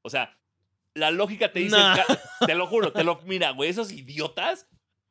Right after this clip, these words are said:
Speaker 1: pensarías, como el cambio tiene que ser Westbrook por Kyrie más cosas, ¿no? Porque Brooklyn te va a decir,
Speaker 2: Sí.
Speaker 1: "No mames". Pero
Speaker 2: Sí, sí.
Speaker 1: yo estoy seguro que van a cambiar como a todos los buenos que jugaron así, a, a Non, a Monk y a Reeves y dinero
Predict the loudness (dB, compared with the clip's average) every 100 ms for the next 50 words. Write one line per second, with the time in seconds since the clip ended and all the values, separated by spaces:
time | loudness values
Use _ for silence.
0 | _ -6 -2 -2 0 0 0 -2 -4 -8
1 | -6 -4 -4 -4 -8 -8 -6 -4 -2 -2
2 | -4 -8 -8 -4 -2 -2 -2 -4 -6 -6
3 | -6 -2 -4 -2 -6 -6 -6 -6 -6 -4
4 | -8 -12 -8 -6 -4 -6 -2 -2 -2 -6
5 | -6 -4 -4 -4 -6 -6 _ _ _ _
6 | -2 0 0 -2 -2 -2 -2 -6 -4 -4
7 | -6 -6 -8 -6 -8 -4 -6 -6 -6 -6
8 | -2 -2 -2 -4 -4 -4 -4 -4 -6 -10
9 | _ -18 -16 -4 -2 0 -2 -2 -2 -2
10 | -4 -14 -20 -20 -16 -12 -8 -6 -6 -8
11 | -4 -2 -4 -8 -18 _ -10 -10 -2 -2
12 | -2 -4 -18 _ -14 -10 -10 -8 -6 -8
13 | -10 -18 -16 -6 -2 0 -2 -4